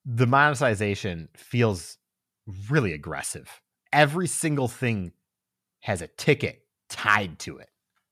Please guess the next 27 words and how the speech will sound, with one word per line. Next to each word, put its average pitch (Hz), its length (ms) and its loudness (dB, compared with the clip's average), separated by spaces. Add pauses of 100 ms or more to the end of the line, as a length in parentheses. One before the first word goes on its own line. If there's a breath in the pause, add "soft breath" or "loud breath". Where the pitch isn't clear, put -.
(280)
in 104 160 -4
some 117 540 2
capacity. - 760 -8 (2750)
And 175 140 0
especially 220 480 -2
when 196 320 2 (160 loud breath)
one 180 420 2
of 202 120 -2
the 180 100 0
things 180 240 -2
on 160 100 4
the 151 80 2
ticket 165 460 -2 (160)
is 147 200 -4
something 156 280 0
you 139 100 0
can't 151 220 -2
even 139 160 -2
measure, 120 320 2
increased 117 500 -6 (420)
chance 117 360 -4
for 113 160 0
a 101 40 2
rare 101 240 0
candy 104 360 -4
X - 180 -4
L. 120 380 -2